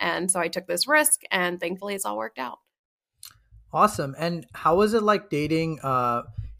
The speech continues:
Speaker 2: in this era for you? Because, uh, like, just,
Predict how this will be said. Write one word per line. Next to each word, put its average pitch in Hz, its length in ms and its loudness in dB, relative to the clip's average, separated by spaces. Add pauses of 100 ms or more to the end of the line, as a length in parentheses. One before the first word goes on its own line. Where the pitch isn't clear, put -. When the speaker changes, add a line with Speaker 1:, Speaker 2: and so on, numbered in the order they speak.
(140)
Speaker 2:
in 170 260 2
this 160 200 0
era 147 240 6
for 135 200 -2
you? 123 160 -2
Because, 135 420 0
uh, 127 300 2
like, 151 140 0
just, 147 200 -4